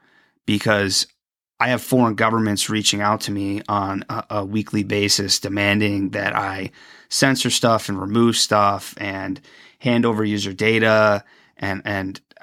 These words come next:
all this stuff. And I very, very publicly, uh, you know, tell all these governments to get bent. Okay. And, you know, I have the A D L on my back. I have the S P L C on my back. I have the mainstream media,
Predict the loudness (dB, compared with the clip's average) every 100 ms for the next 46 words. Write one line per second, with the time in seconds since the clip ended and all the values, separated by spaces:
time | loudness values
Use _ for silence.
0 | -18 -2 0 2 2 2 0 -2 -6 -8
1 | -8 -6 2 4 4 4 2 2 2 0
2 | -2 0 -2 -4 -10 -10 -14 _ _ _
3 | _ _ _ -2 0 0 -2 -4 -6 -12
4 | -2 0 0 0 0 2 0 -2 -2 -4
5 | -6 -4 -2 -4 -6 -8 -8 -8 -10 -14
6 | -16 _ _ _ _ _ -12 -4 -2 0
7 | -4 -10 _ -20 _ -2 0 2 0 0
8 | 2 2 2 0 0 -4 -12 -14 -8 -4
9 | -2 -2 2 4 6 4 4 2 0 0
10 | 2 2 2 -2 -10 -6 -6 -6 -6 -2
11 | 0 2 2 0 0 -2 -2 -6 -10 -12
12 | -12 -8 -6 -6 -6 -4 0 2 2 2
13 | 0